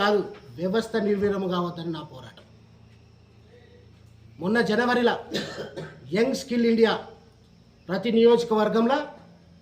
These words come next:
నిర్మాణం చేయాలి రెండు వందల కోట్లతోటి అంటే, చాంద్రాయన్ గుట్ట, దుబ్బాక, షేర్లింగంపల్లి మాత్రమే ఈ మూడు నియోజకవర్గాలనే ప్రభుత్వ భూమి లేదు.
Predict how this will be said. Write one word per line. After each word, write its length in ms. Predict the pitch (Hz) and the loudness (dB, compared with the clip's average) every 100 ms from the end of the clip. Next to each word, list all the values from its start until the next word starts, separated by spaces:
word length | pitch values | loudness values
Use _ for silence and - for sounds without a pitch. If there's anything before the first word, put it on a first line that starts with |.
| - - - 143 | -20 -20 -14 -4
నిర్మాణం 440 | 185 214 269 254 233 | 0 2 4 4 4
చేయాలి 240 | 233 220 214 | 4 6 2
రెండు 140 | 202 208 | 2 2
వందల 200 | 208 202 196 | 0 -2 -2
కోట్లతోటి 400 | 190 185 190 175 | -4 -4 -4 -4
అంటే, 200 | 160 240 294 - - - - - - - - | 0 0 0 -4 -14 -20 -20 -20 -20 -20 -2
చాంద్రాయన్ 500 | 185 220 220 226 220 190 | 2 2 4 4 4 2
గుట్ట, 180 | 196 247 277 - - - - - - - - | 0 0 -2 -4 -16 -20 -20 -20 -20 -20 -6
దుబ్బాక, 420 | 175 180 214 220 240 277 285 - - _ - | -4 0 2 2 2 -2 -4 -14 -20 _ -16
షేర్లింగంపల్లి 760 | - 214 226 226 220 208 208 202 175 | 0 2 4 4 4 2 0 0 0
మాత్రమే 420 | 214 - 220 202 185 180 - - 160 | -2 0 0 0 -2 -6 -14 -10 -4
ఈ 20 | 175 | 2
మూడు 160 | 208 247 | 4 6
నియోజకవర్గాలనే 680 | 226 220 220 196 196 185 180 180 | 6 6 2 -2 0 2 2 0
ప్రభుత్వ 300 | 175 185 190 185 | -2 -2 0 2
భూమి 180 | 185 165 | 2 2
లేదు. 180 | 214 302 | 2 0